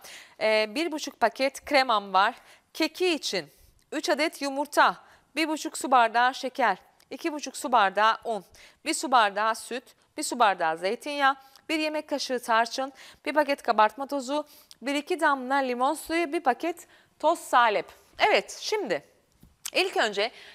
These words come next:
kekinin malzemeleriyle, kek malzemeleriyle başlıyoruz. Böyle bir borcamım var benim. İçine yumurta ve şekerimizi ekleyip iyice artık kek kıvamını benimle beraber öğrenmişsinizdir.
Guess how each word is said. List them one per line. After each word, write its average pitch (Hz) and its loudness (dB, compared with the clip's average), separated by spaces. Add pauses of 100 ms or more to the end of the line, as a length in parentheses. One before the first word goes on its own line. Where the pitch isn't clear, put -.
kekinin 320 -2
malzemeleriyle, 220 2 (240)
kek 311 -4
malzemeleriyle 208 0
başlıyoruz. 185 0
Böyle 269 4
bir 220 -6
borcamım 208 -2
var 190 0
benim. 180 -4 (340)
İçine 220 2 (240)
yumurta 277 4
ve 247 -10
şekerimizi 214 -4
ekleyip 269 0 (180)
iyice 311 2 (120)
artık 226 -4 (260)
kek 262 0
kıvamını 226 2
benimle 220 -4
beraber 208 4
öğrenmişsinizdir. 208 0